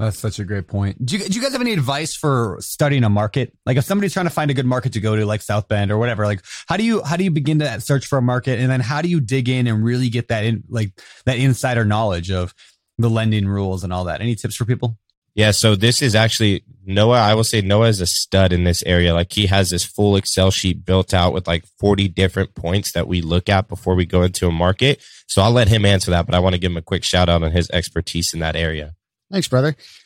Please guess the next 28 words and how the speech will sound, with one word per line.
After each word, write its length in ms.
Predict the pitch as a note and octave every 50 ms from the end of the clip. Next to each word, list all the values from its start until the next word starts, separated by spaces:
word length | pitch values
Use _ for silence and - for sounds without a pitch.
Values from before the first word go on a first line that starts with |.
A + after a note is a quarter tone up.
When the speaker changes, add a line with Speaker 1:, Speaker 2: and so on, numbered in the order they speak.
| _ _
Speaker 3:
Um, 520 | - F#3 F#3+ G3 F#3+ F3 D3 A#2+ G#2 F2+ - _ _ _ _ _ _ _ _ -
I 60 | E3+
mean, 140 | F3 G3+ G3
we 80 | B3 B3
could 120 | - G3
go 120 | F3+ F3
really, 340 | D#3 C3 C#3 D#3+ F3+ F#3 F3+
really 280 | D#3+ E3 F3 D#3+ D#3 C#3
deep, 280 | A2 A2+ B2+ D3+ -
but 100 | - D3
I 100 | C#3+ D3
would 100 | D#3 D#3
say 160 | - - E3 D#3+
on 160 | D#3+ D#3+ D#3
a, 80 | C#3+ -
on 140 | D#3 D3+ C#3
a 40 |
base, 300 | A2+ G#2+ - D3+ F3 D#3 - -
I'm 80 | E3+
gonna 100 | G3 G3+
give, 340 | F3 D#3 F3+ E3+ C#3+ - - - _ _ _ -
I 100 | D3+ E3
would 140 | F3 D#3+ C#3+
rather 240 | E3+ F3+ F#3+ G#3+
go 220 | F3+ D#3+ F3 D#3+ D3+
really 560 | C3+ C3+ D3+ E3 E3 F3 E3+ E3 D#3+ C#3 - _ _ _ _ _ _ _ _ _ _ _ _
surface 560 | - - - - F3+ E3+ D#3+ - E3 C#3+ - D3
level 360 | C#3+ C#3 C3+ C#3 C3+ C3+